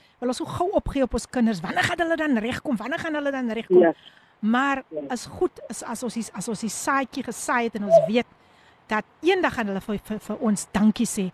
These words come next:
Speaker 1: So ek, ek, ek hoop dat
Speaker 2: Ja.
Speaker 1: ons leerders, ons jong mense is vandag ook ingeskakel, dat, ehm, is nie verniet dat mammie vir jou bid nie, is nie verniet dat mammie vir jou so mold en shape nie. Mammie weet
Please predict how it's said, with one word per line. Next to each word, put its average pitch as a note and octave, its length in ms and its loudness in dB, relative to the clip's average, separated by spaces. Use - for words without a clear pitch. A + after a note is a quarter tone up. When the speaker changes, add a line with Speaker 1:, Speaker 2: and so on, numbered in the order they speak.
Speaker 1:
So - 120 -2
ek, B3 120 -2
ek, D#4+ 140 -6
ek E4+ 220 0
hoop C#4+ 180 2
dat D#4 140 4
Speaker 2:
Ja. D#4 60 6
Speaker 1:
ons B3 140 0
leerders, B3+ 500 0
ons F3+ 140 -4
jong A3 180 2
mense D4 240 0
is B3 80 -6
vandag A3+ 260 -6
ook B3 160 -4
ingeskakel, A#3 800 -4
dat, G#3+ 220 -2
ehm, A3+ 280 -2
is D#4 100 -4
nie F#4+ 80 2
verniet C4 260 6
dat D4 140 -2
mammie A#3 240 4
vir - 100 -6
jou B3+ 160 2
bid A3 200 2
nie, C4+ 80 -2
is C4 120 -4
nie D4+ 60 -4
verniet A#3+ 260 2
dat B3+ 140 -2
mammie G#3+ 280 -2
vir A#3+ 100 -6
jou G#3+ 120 -2
so A3 180 -6
mold G#3+ 440 0
en A3 120 2
shape A3 320 -2
nie. G#3 140 -2
Mammie A#4 280 0
weet B4 160 4